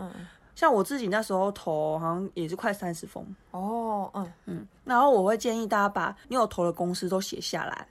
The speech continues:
Speaker 2: 比如说，呃，叉叉公司，然后你应征什么职位，薪水多少，工作时间，就写下来。
Speaker 1: 嗯。
Speaker 2: 为什么要这样写下来？就是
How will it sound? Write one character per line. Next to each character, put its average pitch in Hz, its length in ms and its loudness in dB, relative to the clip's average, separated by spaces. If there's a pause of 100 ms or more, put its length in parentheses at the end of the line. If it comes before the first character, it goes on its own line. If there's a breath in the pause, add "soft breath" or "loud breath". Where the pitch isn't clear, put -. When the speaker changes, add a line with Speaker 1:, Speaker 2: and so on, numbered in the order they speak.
(120)
Speaker 2:
比 - 60 -6
如 175 80 -2
说， 185 460 2
呃， 165 400 -2
叉 190 180 -2
叉 190 160 0
公 175 180 -2
司， 175 300 -4
然 165 140 -4
后 175 80 -2
你 - 80 -8
应 208 100 -2
征 190 160 -2
什 190 80 -4
么 160 80 -6
职 - 180 -10
位， 175 360 -4
薪 - 180 -6
水 180 140 -4
多 170 200 -6
少， - 220 -12
工 180 140 -4
作 185 80 -2
时 - 80 -12
间， 160 200 -6
就 190 80 -8
写 190 200 -4
下 175 160 -6
来。 - 200 -8 (100)
Speaker 1:
嗯。 226 280 -6
Speaker 2:
为 277 140 -2
什 233 80 0
么 180 80 2
要 180 80 2
这 202 100 -4
样 196 80 -2
写 175 100 -6
下 175 140 -4
来？ 170 60 -2
就 175 100 -4
是 180 180 0